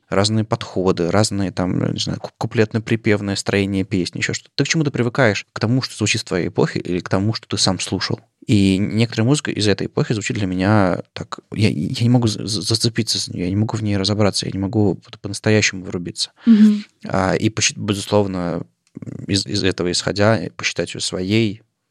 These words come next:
Speaker 1: всерьёз слушать и так далее. А, я немножко опасался этого, глядя на год. Первый трек, а, меня удивил скорее, что он, э, довольно,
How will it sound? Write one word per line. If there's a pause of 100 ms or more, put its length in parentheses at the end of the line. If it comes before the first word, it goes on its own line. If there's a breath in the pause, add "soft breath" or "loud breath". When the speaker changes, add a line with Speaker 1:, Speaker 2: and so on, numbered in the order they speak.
(140)
Speaker 1:
всерьёз
слушать
и
так
далее. (160)
А,
я
немножко
опасался
этого,
глядя
на
год. (140)
Первый
трек, (240)
а,
меня
удивил
скорее,
что
он,
э,
довольно,